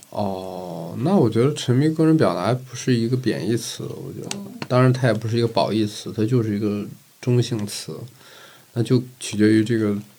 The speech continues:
Speaker 1: 他自我表达的时候，他的自我有没有那么有趣和值得他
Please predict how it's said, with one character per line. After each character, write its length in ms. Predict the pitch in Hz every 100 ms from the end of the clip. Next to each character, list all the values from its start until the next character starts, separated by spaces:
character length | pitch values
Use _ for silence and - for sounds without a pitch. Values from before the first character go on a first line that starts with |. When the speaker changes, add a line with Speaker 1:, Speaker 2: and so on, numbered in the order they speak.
| _ _ _ _ _ _ _ _ _ _ -
Speaker 1:
他 140 | 117
自 220 | 113 - 131
我 160 | 113
表 200 | 104 73
达 240 | 80 - 92
的 120 | 104
时 160 | 101 107
候， 80 | 98
他 140 | 110
的 100 | 107
自 220 | 107 -
我 260 | 104 80 90
有 140 | 87
没 100 | 87
有 120 | 98
那 100 | 107
么 100 | 101
有 200 | 98 82
趣 280 | - - -
和 200 | - 104
值 260 | 101 - 175
得 160 | 110
他 100 | 101